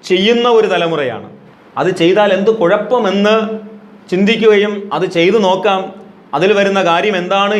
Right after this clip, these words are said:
എന്ന് കൂടുതൽ ആരാഞ്ഞറിയുവാൻ വളരെ വ്യഗ്രത കാട്ടുന്ന ഒരു തലമുറയാണ്. വലിയൊരു അനുസരണക്കേടിൻ്റെ നീരൊഴുക്കിൽ നമ്മുടെ തലമുറകൾ ഒലിച്ചു പോയിക്കൊണ്ടിരിക്കുകയാണ്. ഈ നോമ്പ്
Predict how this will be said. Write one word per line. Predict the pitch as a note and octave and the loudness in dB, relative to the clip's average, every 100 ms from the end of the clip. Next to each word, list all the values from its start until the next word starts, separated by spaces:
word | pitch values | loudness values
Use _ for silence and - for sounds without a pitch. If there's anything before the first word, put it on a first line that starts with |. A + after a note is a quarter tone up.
| F#3+ | -2
എന്ന് | F#3+ G3+ G#3 - - - - | -2 -4 -4 -8 -20 -20 -8
കൂടുതൽ | F3 G3 A3 A3+ A3 G#3+ D3+ | 0 2 4 2 2 -2 -4
ആരാഞ്ഞറിയുവാൻ | E3 G#3+ A#3 A3+ A3 A3+ G#3+ G#3+ G#3+ G#3+ - - - - D#3 | -2 0 0 0 0 2 2 0 -2 -6 -12 -20 -20 -8 -2
വളരെ | F#3 A3 G#3 | 2 2 2
വ്യഗ്രത | F#3 - A3+ A#3+ | 0 0 2 2
കാട്ടുന്ന | A3+ A3 A3+ A3 | 0 -2 -2 -2
ഒരു | G3+ | 0
തലമുറയാണ്. | F#3 E3+ D3+ A#2 G#2 | -2 -2 -2 -4 -4
വലിയൊരു | E3+ G#3 G3+ G3+ G3 G3+ - - - | -4 0 2 2 0 -8 -14 -18 -6
അനുസരണക്കേടിൻ്റെ | D#3 G#3 A3+ A3 A3 G#3+ G3+ G3+ G3+ G3 G3+ G3 - C3+ | -4 0 0 0 0 0 -2 -2 0 -2 -4 -12 -10 -6
നീരൊഴുക്കിൽ | D#3 G#3 G3+ G3+ G#3 G3 G3 G3 - - - - D3+ | 0 2 2 -2 -4 -4 -6 -8 -18 -20 -20 -8 -4
നമ്മുടെ | F#3 A3 | 0 0
തലമുറകൾ | G3+ G3+ G#3+ G#3+ G#3 G3+ - E3+ | 0 0 0 0 0 -2 -4 -2
ഒലിച്ചു | G3+ - B3+ | -2 -2 -2
പോയിക്കൊണ്ടിരിക്കുകയാണ്. | G#3 G3+ F3+ D#3+ D#3 C#3 B2 G2 G2+ E3+ | 0 0 -2 -2 -2 -2 -2 -4 -8 -4
ഈ | G3+ G#3 | -2 0
നോമ്പ് | G3 | 0